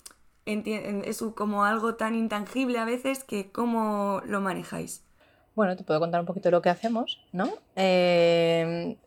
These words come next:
Speaker 2: cómo empezamos a transformar, eh, la institución que es la Universidad de Valencia, ¿vale? Desde una iniciativa, como te decía, yo trabajo en Diversitats, que es la iniciativa de igualdad en la diversidad que impulsa el que aquí es el Vicerrectorado de Igualdad, Diversidad y Sostenibilidad.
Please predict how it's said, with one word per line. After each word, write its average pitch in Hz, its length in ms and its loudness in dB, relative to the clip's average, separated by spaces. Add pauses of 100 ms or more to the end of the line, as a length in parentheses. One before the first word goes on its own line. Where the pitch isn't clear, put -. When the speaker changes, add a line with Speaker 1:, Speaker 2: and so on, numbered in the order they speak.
(120)
Speaker 2:
cómo 180 160 4
empezamos 185 320 4
a 180 80 0
transformar, 165 840 4
eh, 156 580 -4
la 156 100 -4
institución 156 600 -4
que 147 140 0
es 147 60 -4
la 151 120 0
Universidad 143 440 -2
de 151 60 0
Valencia, 196 680 -4
¿vale? 165 260 0
Desde 160 320 0
una 151 200 -2
iniciativa, 156 500 0
como 147 180 -2
te 151 80 -2
decía, 147 260 0
yo 151 120 0
trabajo 151 340 -2
en 151 60 -4
Diversitats, 156 680 -2
que 151 220 -2
es 151 140 -8
la 160 100 -4
iniciativa 156 580 -2
de 156 80 2
igualdad 151 280 2
en 151 40 0
la 151 80 0
diversidad 151 420 0
que 170 80 -6
impulsa 151 540 -4 (300)
el 156 100 -8
que 160 80 0
aquí 151 140 -4
es 151 80 -10
el 165 80 0
Vicerrectorado 151 880 2
de 143 100 -6
Igualdad, 135 380 -4
Diversidad 143 380 -2
y 143 40 -2
Sostenibilidad. 147 760 -2